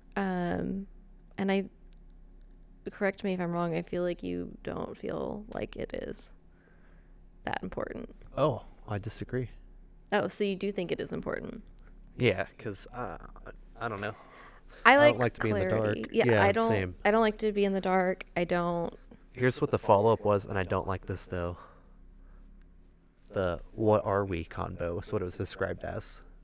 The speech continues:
Speaker 1: But it's the
Speaker 2: That
Speaker 1: same
Speaker 2: one's weird. It's the same, but
Speaker 1: It's the same thing.
Speaker 2: I think framing's more important when it comes to D T R. If I say, "What are we?" that makes me feel like the vulnerable, uh,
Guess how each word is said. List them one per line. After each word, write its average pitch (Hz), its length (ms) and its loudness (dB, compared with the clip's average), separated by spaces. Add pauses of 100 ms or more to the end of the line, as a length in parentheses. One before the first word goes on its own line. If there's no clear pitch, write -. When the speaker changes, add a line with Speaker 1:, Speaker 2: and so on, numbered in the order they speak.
(120)
Speaker 1:
But 254 80 2
it's 254 80 -12
the 302 80 -4
Speaker 2:
That 135 220 8
Speaker 1:
same 139 40 4
Speaker 2:
one's 107 240 4
weird. 98 260 2
It's 143 160 4
the 156 80 4
same, 98 380 2
but 104 120 2
Speaker 1:
It's - 60 -2
the 294 80 -2
same 269 220 -2
thing. 208 340 -2
Speaker 2:
I - 60 -2
think 151 200 0
framing's 107 420 4
more 101 100 2
important 92 360 -2
when 90 100 -2
it - 60 -6
comes 95 220 -6
to 90 140 -10
D 87 140 -4
T 87 260 -8
R. 85 220 -8 (520)
If 113 120 -6
I 113 100 4
say, 110 300 2
"What 110 220 0
are 107 180 4
we?" 95 240 2 (1120)
that 127 200 6
makes 131 240 2
me 113 100 2
feel - 120 0
like 101 160 6
the 104 80 2
vulnerable, 95 640 2 (800)
uh, 104 220 -6